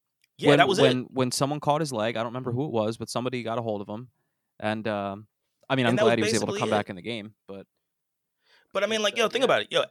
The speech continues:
Speaker 1: after that, you mean, like, Gannon must have been thinking about, you know what I mean, the, you mean, what he has to do when he gets, you mean, when he stays in Arizona. You know what I
Speaker 2: Yeah,
Speaker 1: mean? Like,
Speaker 2: it,
Speaker 1: you,
Speaker 2: uh,
Speaker 1: you mean, because, you mean, obviously he wasn't thinking about the game.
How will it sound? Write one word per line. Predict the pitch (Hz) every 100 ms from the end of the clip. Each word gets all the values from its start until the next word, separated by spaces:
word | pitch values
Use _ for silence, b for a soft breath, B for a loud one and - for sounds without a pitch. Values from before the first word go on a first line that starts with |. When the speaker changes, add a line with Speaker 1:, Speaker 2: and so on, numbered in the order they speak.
| _ _
Speaker 1:
after | 160 240 - 147
that, | 117 233 143 95 _ _ _ _ _ _ _ _ _ _ _ _ _ -
you |
mean, | 170 170 151 147
like, | 147 - 123
Gannon | 117 185 262 208
must | 180 180
have | 170
been | 160
thinking | 180 175
about, | 170 165 160 151 - _
you | -
know | 165
what | 165
I |
mean, | 139
the, | 110 _
you | 160
mean, | 160
what | 139 180
he | 185
has | 180 180
to | 147
do | 170 190
when | 180
he |
gets, | 175 170 -
you | 165
mean, | 170
when | 170
he |
stays | 151 165 180
in | 175
Arizona. | 180 185 165 220 107 _ _ _ _ _ _ _ _ _ _ _ _ _ _ _
You | 135
know | 165
what | 165
I |
Speaker 2:
Yeah, | 170
Speaker 1:
mean? | 190 185
Like, | 165 131
Speaker 2:
it, | 113
Speaker 1:
you, |
Speaker 2:
uh, | 107
Speaker 1:
you | 139
mean, | 180 -
because, | 180 170 170 -
you | 175
mean, | 165
obviously | 156 208 214
he | 208
wasn't | 202 175 165
thinking | 185
about | 170 147
the | 110
game. | 151 214